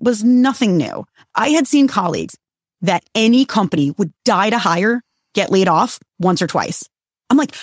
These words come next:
"That person's getting laid off in this industry? Are you kidding me?" If that person was an accountant, they'd be president of their company. So I just think it's, it's that realization, though, that it's not that I, I dislike the industry or anything. I loved what I had been doing, but I want more control. You don't really have control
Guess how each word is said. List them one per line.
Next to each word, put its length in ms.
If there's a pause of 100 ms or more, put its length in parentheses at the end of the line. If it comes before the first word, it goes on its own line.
(140)
"That 280
person's 380
getting 180
laid 160
off 220
in 160
this 180
industry? 360
Are 80
you 200
kidding 420
me?" 260 (260)
If 100
that 140
person 240
was 100
an 60
accountant, 400
they'd 120
be 120
president 420
of 60
their 120
company. 380 (280)
So 240 (380)
I 120
just 180
think 320
it's, 220
it's 160
that 160
realization, 640
though, 140
that 300 (260)
it's 200
not 220
that 80
I, 100 (100)
I 80
dislike 300
the 100
industry 300
or 20
anything. 300
I 80
loved 400
what 160
I 160
had 180
been 140
doing, 260
but 180 (680)
I 100
want 180
more 120
control. 640
You 100
don't 240
really 180
have 320
control 460